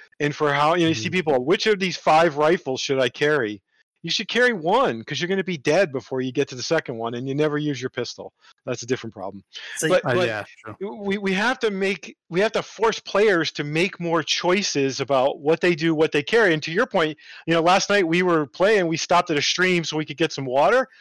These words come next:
Speaker 1: But like you said, imagine if suddenly you're overheated and you're like, "Well, I gotta dump this stuff and wait. I gotta dump this stuff and, and, and just leave it and move on." And again, I need something to interrupt what I'm doing,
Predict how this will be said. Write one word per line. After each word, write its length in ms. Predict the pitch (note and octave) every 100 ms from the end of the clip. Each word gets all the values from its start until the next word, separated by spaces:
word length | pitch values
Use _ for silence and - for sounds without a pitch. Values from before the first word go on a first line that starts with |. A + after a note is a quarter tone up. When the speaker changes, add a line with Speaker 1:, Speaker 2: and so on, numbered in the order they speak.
| - -
Speaker 1:
But 80 | E3
like 180 | F3
you 60 | E3
said, 200 | - A#3+
imagine 460 | E3+ F3+ B3 A3+ G3
if 80 |
suddenly 300 | - G3+ G3
you're 180 | F#3+ F#3
overheated 520 | F#3+ F3 C#3+ A#3 A#3+ D#3+
and 100 | D#3
you're 120 | D3+
like, 180 | D3+ - - - _ -
"Well, 140 | F3
I 80 | F3+
gotta 180 | A3 E3
dump 300 | - E3 F#3+
this 160 | F#3+
stuff 240 | - E3+ -
and 120 | C3
wait. 360 | C3 D#3+ A#3 A3+
I 80 | C#3+
gotta 200 | C#3+ C#3
dump 260 | D3+ E3+
this 180 | - E3
stuff 440 | - E3 D#3+ E3 - _ _ _ C#3+
and, 240 | C#3 C3+
and, 340 | C#3+ C3 B2+ -
and 160 | C#3 C3+
just 180 | D#3 C3+
leave 240 | E3 G3+
it 220 | B3 A3+
and 100 | D3
move 220 | D3+ D3+
on." 400 | C#3+ E3+ G#3+ A#3
And 180 | G3 C3+ - -
again, 320 | C#3+ A#3 A3 E3+
I 80 | E3
need 200 | G#3 G3
something 340 | A#3 A3 A3
to 140 | - - -
interrupt 540 | G3 A3 A#3 A#3 A3+
what 160 | A3 A3
I'm 100 | G3
doing, 380 | E3 E3 E3+